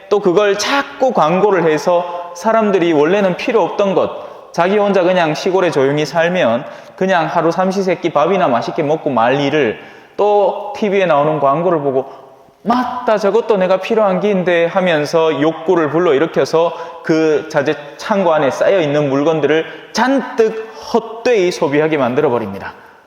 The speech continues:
그러니 수도 없는 쓰레기들이 미친 듯이 나오는 거죠. 하느님의 자연에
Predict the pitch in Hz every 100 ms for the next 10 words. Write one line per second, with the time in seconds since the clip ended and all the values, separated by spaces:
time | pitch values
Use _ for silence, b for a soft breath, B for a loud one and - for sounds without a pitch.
0 | _ - 175 208 208 208 - 262 294 269
1 | 226 226 220 208 208 151 147 160 120 160
2 | 226 233 208 220 190 143 175 143 107 107
3 | - - _ _ _ _ _ _ _ _
4 | _ _ _ _ _ _ _ _ _ _
5 | _ _ _ _ _ _ _ _ _ _
6 | _ _ _ _ _ _ _ _ _ 202
7 | 190 175 160 147 127 151 156 117